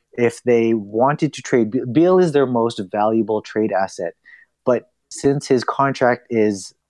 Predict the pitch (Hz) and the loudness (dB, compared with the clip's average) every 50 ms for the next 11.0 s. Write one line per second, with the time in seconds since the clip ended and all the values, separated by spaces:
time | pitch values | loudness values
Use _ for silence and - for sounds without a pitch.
0 | _ - - 104 - - - 123 120 127 - - - 139 131 123 117 113 113 107 | _ -8 -8 -8 -8 -4 -2 0 0 0 0 -2 0 0 2 2 4 2 2 0
1 | - - - 123 123 127 120 117 117 120 120 120 117 117 117 110 - 107 104 104 | 0 -2 0 2 2 4 4 4 4 4 4 4 2 2 0 -2 -2 -4 -2 0
2 | 107 107 107 110 107 - - - - 123 120 - - 127 123 113 113 107 101 101 | 2 2 2 2 0 -2 -6 -6 -4 -6 -4 -2 0 0 0 0 -2 -2 -2 0
3 | 104 98 101 104 98 98 101 113 127 143 147 _ _ _ - - - _ _ _ | 0 0 0 0 0 2 2 4 2 2 0 _ _ _ -20 -20 -20 _ _ _
4 | _ _ _ _ _ _ - - 107 110 - 120 139 151 127 120 117 135 135 117 | _ _ _ _ _ _ -4 -4 -4 0 0 0 2 2 2 4 4 4 2 2
5 | 113 110 101 - - - _ _ - 117 127 - - - 123 110 101 117 117 120 | 0 -2 -4 -6 -12 -20 _ _ -2 -2 -2 -2 -2 -2 -2 0 2 0 0 0
6 | 117 107 113 110 110 113 - 107 113 107 113 117 - - - 113 104 98 101 101 | 0 0 2 2 2 0 -2 -2 -2 -2 -2 -2 -4 -4 -4 -4 -4 -2 -2 -2
7 | 113 113 113 - - 101 - - - 135 120 - _ _ _ _ _ _ _ _ | -2 -2 -2 -6 -14 -18 -16 -10 -8 -6 -6 -6 _ _ _ _ _ _ _ _
8 | _ _ _ _ _ - - 123 110 107 101 90 95 113 117 135 147 - 110 104 | _ _ _ _ _ -2 0 2 2 2 0 -2 0 2 2 2 2 2 0 -2
9 | 98 - - - - - _ _ - - 123 151 - - 123 98 104 95 - - | -2 -4 -8 -10 -10 -12 _ _ -4 -2 -2 -2 0 0 -2 -2 -2 -6 -6 -4
10 | 104 95 92 - - 95 95 98 - 139 135 139 143 - - 123 117 117 110 _ | -2 -2 -2 -4 -6 -6 -6 -4 -2 0 0 0 0 0 0 0 0 0 -2 _